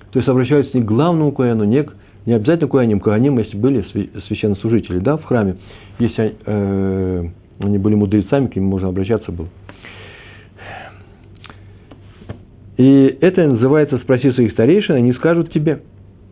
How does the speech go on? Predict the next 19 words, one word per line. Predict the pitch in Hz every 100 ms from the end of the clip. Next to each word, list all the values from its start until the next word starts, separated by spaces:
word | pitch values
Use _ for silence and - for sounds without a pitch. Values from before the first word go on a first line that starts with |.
| -
Ну, |
то, | 131 143
что | 127
мы | 120
сегодня | 120 113
рассказывали. | 107 - 101 92 87 85 - - - - -
Так | - 104
написано | 98 95 127 -
в | 95
Мидраш | 98 95 90 -
Раба | 107 131
на | 101
книгу | 98 113 113 101
Ваикра. | 90 92 95 95 90 87 82 - - - - - - - -
Ну, | 190 240
а |
с-, | - - 110 -
сейчас | 107 - 107 -
мы | 110 101